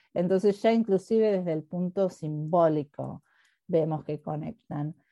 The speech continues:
Pero Libra siempre es como muy diplomático, muy como hay que hacer las cosas correctas, hay que hay que balancear, hay que mantener la armonía. Y creo que la justicia en eso tiene un poco de la misma energía,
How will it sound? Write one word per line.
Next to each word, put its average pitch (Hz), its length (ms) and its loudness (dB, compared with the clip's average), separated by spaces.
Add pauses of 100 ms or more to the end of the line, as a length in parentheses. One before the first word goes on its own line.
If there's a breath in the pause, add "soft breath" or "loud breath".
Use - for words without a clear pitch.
(280)
Pero 349 460 2
Libra 349 400 2
siempre 269 480 0
es 247 200 -8
como 240 200 -2
muy 208 220 0
diplomático, 165 960 -4
muy 170 340 -2
como 170 520 0
hay 175 140 -4
que 180 100 -2
hacer 170 260 -4
las 165 200 -6
cosas 165 400 -8
correctas, 156 840 -4
hay 160 140 -2
que 170 380 0 (480 soft breath)
hay 165 140 0
que 180 140 0
balancear, 156 840 -2
hay 156 140 -4
que 175 120 -6
mantener 160 460 -4
la 160 140 -4
armonía. 156 760 -6
Y 175 120 -6
creo 254 200 2
que 277 60 0
la 240 100 2
justicia 220 760 -4
en 175 120 -6
eso 175 260 -4
tiene 175 520 -4
un 170 160 -4
poco 165 280 -4
de 156 240 0
la 151 140 -4
misma 160 260 -8
energía, 196 680 0